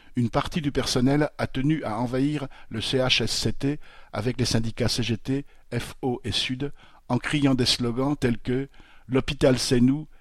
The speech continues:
et sans nous pas d'hôpital », pour exprimer son désaccord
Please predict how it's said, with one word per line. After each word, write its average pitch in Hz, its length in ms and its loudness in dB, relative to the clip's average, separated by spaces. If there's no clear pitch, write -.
et - 100 0
sans 123 220 4
nous 147 320 6
pas 131 100 2
d'hôpital », 104 640 -2
pour 110 120 -8
exprimer 143 380 2
son 110 140 0
désaccord 123 720 0